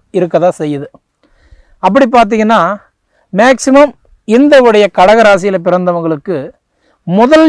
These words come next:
எதிர்பார்ப்பு என்ன அப்படின்னா, நம்மளுடைய வாழ்வாதாரம் எப்ப நல்லா இருக்கும்,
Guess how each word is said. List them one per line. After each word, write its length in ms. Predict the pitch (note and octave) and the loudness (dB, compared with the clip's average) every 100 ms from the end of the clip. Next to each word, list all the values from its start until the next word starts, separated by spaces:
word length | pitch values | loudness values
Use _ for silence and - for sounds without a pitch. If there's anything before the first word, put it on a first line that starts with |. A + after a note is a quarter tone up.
| D4+ | 4
எதிர்பார்ப்பு 640 | A#3 B3+ A3+ A3+ G3+ A3 | 2 2 2 0 0 -2
என்ன 180 | F3+ G3 | 0 -2
அப்படின்னா, 440 | E3+ E3 E3 F3 D3 C#3+ _ _ - | -4 -4 -6 -4 -6 -8 _ _ -12
நம்மளுடைய 380 | D3+ F3 E3+ D3 C3 B2+ | -8 -4 -2 -2 -6 -2
வாழ்வாதாரம் 720 | E3 A#3+ D#4 D4+ A#3+ A#3 A3 E3+ | 2 4 4 4 4 2 2 0
எப்ப 140 | - | -2
நல்லா 260 | D#3+ C#3 C#3 | -4 -4 -6
இருக்கும், 340 | C3+ A#2+ - | -8 -14 -20